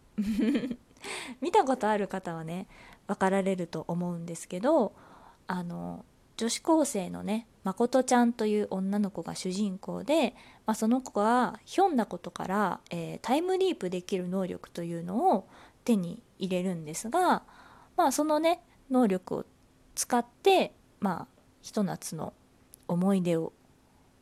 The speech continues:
作るというか、その能力が絡んだ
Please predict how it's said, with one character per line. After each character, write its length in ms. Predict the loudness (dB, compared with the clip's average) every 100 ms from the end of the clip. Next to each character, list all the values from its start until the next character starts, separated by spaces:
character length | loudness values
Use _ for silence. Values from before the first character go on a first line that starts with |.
| _ -10
作 220 | 0 0
る 140 | 0 -6 _ _
と 80 | -4
い 60 |
う 60 | -4
か、 180 | -6 -10 _ _ _ _ _ _ -6
そ 120 | -2
の 120 | 0
能 260 | 4 4 4
力 480 | 0 -2 -2 -2 -2
が 120 | -2
絡 340 | 4 6 6
ん 140 | 4 4
だ 320 | 6 6